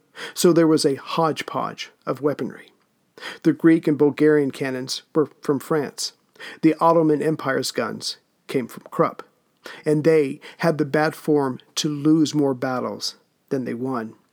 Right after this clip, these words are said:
This was bad advertising for the concern. Weren't their weapons supposed to be the best in the world? By nineteen twelve, the question was openly being asked as the men of the Sultan were pushed around.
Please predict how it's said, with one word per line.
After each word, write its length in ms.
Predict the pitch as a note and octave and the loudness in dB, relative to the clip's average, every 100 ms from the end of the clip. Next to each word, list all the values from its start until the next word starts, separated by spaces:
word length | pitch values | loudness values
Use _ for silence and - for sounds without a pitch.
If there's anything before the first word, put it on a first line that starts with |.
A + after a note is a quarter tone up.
| _ _ - - - | _ _ -14 -14 2
This 260 | E3+ F3+ | 4 4
was 200 | E3+ D#3 | 2 0
bad 280 | C3+ D3+ D3 | 2 -2 0
advertising 760 | C#3+ C#3 A#2 - A#2 G#2 G2 F2 _ _ | -2 -4 -6 -4 -6 -6 -12 -16 _ _
for 220 | - D#3 | 0 0
the 100 | B2+ | 0
concern. 580 | - A#2+ - A2 F#2+ D2+ _ _ _ _ - - - | -4 -6 -6 -6 -8 -12 _ _ _ _ -14 -12 0
Weren't 220 | E3 D#3+ | 2 6
their 120 | D#3 | 4
weapons 420 | C#3+ C#3 C3+ D3 C3 | 4 2 2 -2 -2
supposed 420 | - - D3+ - | -2 0 -2 -2
to 40 | |
be 300 | C#3 C#3 C3 | -2 -2 -4
the 160 | F3+ C#3 | -6 -8
best 380 | - B2+ B2 - | -4 -4 -4 -4
in 80 | C3 | -4
the 80 | |
world? 420 | B2+ B2+ C3 D3+ C#3+ _ _ _ _ _ _ _ _ _ _ - - | -2 -2 -2 -4 -8 _ _ _ _ _ _ _ _ _ _ -14 -2
By 120 | E3 D#3 | 4 6
nineteen 440 | D#3 F3 - D3 | 4 2 0 0
twelve, 480 | - D3+ C#3 B2+ - - - | 0 0 0 -2 -6 -10 -6
the 100 | D3 | -2
question 500 | - E3 - D3 C3 | 2 2 2 -2 -2
was 180 | C3+ - | -4 -2
openly 400 | E3 D3+ D3+ C#3 | -2 0 0 0
being 280 | C3+ C3+ C3+ | 2 0 0
asked 460 | - B2+ G#2 - - _ _ | -4 -6 -6 -8 -12 _ _
as 180 | D#3 C#3 | -2 0
the 80 | C#3 | 0
men 340 | D3 D3+ C#3+ | 2 2 2
of 140 | C3+ | -2
the 80 | C3 | -4
Sultan 500 | A#2+ C#3+ C3 A#2+ A#2 _ - | -4 -4 -4 -6 -8 _ 0
were 160 | D3 | 0
pushed 360 | - - D3+ - | 0 -2 -2 -2
around. 360 | B2 C3 A2+ | -4 -4 -8